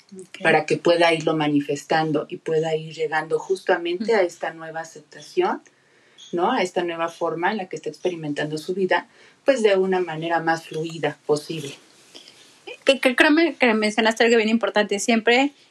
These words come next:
Speaker 3: es bueno, pues, la gente que está a nuestro alrededor, ¿no? Muchas veces nosotros perdemos algo y pensamos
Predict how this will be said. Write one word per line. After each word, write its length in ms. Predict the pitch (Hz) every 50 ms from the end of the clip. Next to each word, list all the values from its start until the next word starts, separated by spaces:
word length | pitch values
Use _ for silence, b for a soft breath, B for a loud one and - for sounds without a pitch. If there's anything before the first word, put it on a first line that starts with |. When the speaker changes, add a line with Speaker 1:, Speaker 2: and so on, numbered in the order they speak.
| b b b -
Speaker 3:
es 240 | 214 214 202 196 190
bueno, 580 | 226 220 220 214 208 202 214 233 262 285 - -
pues, 160 | 202 196 190
la 100 | 202 202
gente 260 | - 214 208 - 240
que 40 | -
está 120 | - - 208
a 40 |
nuestro 280 | 208 208 208 - - 190
alrededor, 460 | 165 175 175 170 170 170 180 180 -
¿no? 200 | - - 247 370 -
Muchas 320 | 240 202 185 - 226 220
veces 180 | 220 214 214 214
nosotros 320 | 202 196 208 208 - - _ _ _ _ _
perdemos 560 | - 190 190 185 185 202 202 208 214 220 -
algo 440 | 233 214 214 208 208 220 233 254 285 - _ -
y 140 | 220 208
pensamos 800 | 214 - - 202 196 196 180 - 220 208 208 220 226 233 254